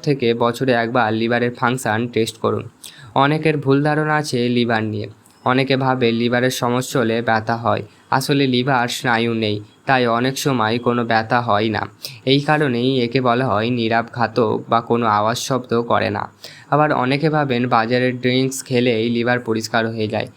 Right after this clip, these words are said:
কিন্তু সত্য হচ্ছে আমাদের লিভারে প্রাকৃতিকভাবে শরীরকে ডিটক্স করে, কোনো ড্রিঙ্কস এতে কাজ করে না। আজ আমরা জানালাম লিভারের দশটি বিপদের সংকেত।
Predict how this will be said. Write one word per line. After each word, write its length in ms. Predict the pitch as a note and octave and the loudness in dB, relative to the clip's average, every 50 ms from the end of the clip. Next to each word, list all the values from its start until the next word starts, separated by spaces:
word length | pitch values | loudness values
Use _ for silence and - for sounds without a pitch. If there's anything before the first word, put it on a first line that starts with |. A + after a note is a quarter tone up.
| _ _ _ | _ _ _
কিন্তু 200 | - D3 C#3+ D#3+ | -4 -2 0 0
সত্য 360 | D#3 D#3+ - C#3 C3 C3 - - D#3 | 0 0 0 -2 -2 -2 0 0 2
হচ্ছে 300 | D3 C#3+ C#3+ - - B2 B2 | 2 0 0 -2 -4 -2 0
আমাদের 340 | B2 A#2+ A#2 A2+ A2+ A#2+ A#2 A#2 | 0 0 0 0 0 0 0 0
লিভারে 360 | A2+ A#2 A#2+ C3 C3 B2+ A#2+ A#2 | 0 0 0 0 2 2 0 0
প্রাকৃতিকভাবে 720 | - A#2 A2+ A2+ A2 B2+ B2 C3+ C3 C3 C3 B2 A2+ A#2 | 0 0 0 0 -2 -2 0 0 2 2 0 0 0 -2
শরীরকে 380 | A#2+ - B2 A2+ A#2 A#2 - A#2+ | -2 -2 -2 0 -2 -2 -2 -2
ডিটক্স 440 | A#2 A2+ A2 A2 A2 A2 A2 A2 - - | -2 -2 -2 -2 0 0 -2 -2 -4 -6
করে, 240 | - - G#2+ A2 - - - - - - - - - | -4 -4 -2 -4 -4 -8 -12 -20 -20 -20 -16 -6 -2
কোনো 200 | C3+ C3+ C3 C3 C3 | 0 2 2 2 0
ড্রিঙ্কস 500 | B2+ B2+ B2+ C3 C3+ C3 B2 B2 C#3+ C#3+ - | 0 0 2 2 2 2 0 -2 -4 -2 -2
এতে 260 | B2 A#2+ B2 B2 C3 A#2+ A#2 | 0 0 0 0 0 -2 0
কাজ 240 | A#2+ A2+ G#2+ A2 G#2+ - | 0 0 0 0 -2 -4
করে 240 | - A2+ G#2 G2+ G#2+ | -2 -2 0 0 0
না। 120 | G#2+ G#2 G#2 - - - - - - - - | -2 -2 -4 -6 -12 -20 -20 -20 -20 -10 -4
আজ 200 | - C3+ C#3 C#3+ D3 | 0 0 2 2 2
আমরা 240 | D#3 D#3 D3+ C3 A2+ A#2 A#2+ | 2 0 0 0 0 0 0
জানালাম 440 | A#2 B2 A#2 A#2+ A#2+ B2 B2+ B2 B2 | 0 0 0 0 0 0 0 0 0
লিভারের 460 | A#2 A#2 A#2+ B2 C3+ B2+ A#2+ A2+ A2+ A#2 B2 | -2 -2 0 0 0 0 0 0 -2 -2 0
দশটি 340 | B2 A#2 A#2 A#2 - - B2+ | 0 0 -2 -2 -2 -4 -4
বিপদের 480 | B2 A#2+ A#2 - B2 B2 A#2 A#2 A#2 A#2+ - - | -2 -2 -2 0 0 0 0 0 -2 -2 -2 -2
সংকেত। 380 | A#2+ G#2 G#2 G#2+ - G2+ G2+ | -2 -2 -2 -2 -4 -6 -6